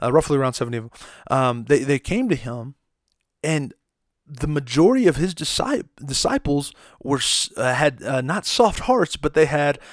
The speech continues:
hard hearts. And so that's the deal. When someone who's very sensitive, so we were describing earlier at the beginning of this, soft hearts, you know, thick, uh, you know, soft skin, uh, thick skin, thick hearts, soft hearts. In soft skin people, they're very sensitive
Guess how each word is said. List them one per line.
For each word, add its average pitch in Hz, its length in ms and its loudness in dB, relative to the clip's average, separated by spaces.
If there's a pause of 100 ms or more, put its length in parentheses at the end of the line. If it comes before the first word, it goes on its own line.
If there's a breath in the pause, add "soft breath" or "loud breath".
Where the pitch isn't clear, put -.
(200 loud breath)
hard - 240 4
hearts. - 420 -12 (600 loud breath)
And 156 120 -2
so 165 120 2
that's 220 220 2
the - 60 -8
deal. 151 360 2 (280 loud breath)
When 160 160 0
someone 233 380 0
who's 175 220 -2
very 147 260 0
sensitive, - 500 -4
so 147 140 0
we 156 140 -4
were 190 100 -2
describing 147 440 0
earlier 127 320 0
at 123 60 -8
the - 60 -16
beginning 127 300 -6
of 113 80 -8
this, 113 200 -4 (240 loud breath)
soft - 340 2
hearts, - 540 -2
you 127 160 -4
know, 113 160 0
thick, - 440 -4
uh, 120 360 2
you 143 160 -8
know, 127 120 -2
soft 165 260 6
skin, 147 380 -2
uh, 127 100 -2
thick - 220 -2
skin, 123 460 -4 (100)
thick 156 260 0
hearts, 131 380 2 (120)
soft - 360 0
hearts. 113 320 0 (440 loud breath)
In 151 160 -2
soft 233 320 0
skin 175 300 -2
people, 123 320 -6
they're 120 140 -2
very 185 320 0
sensitive 160 680 -2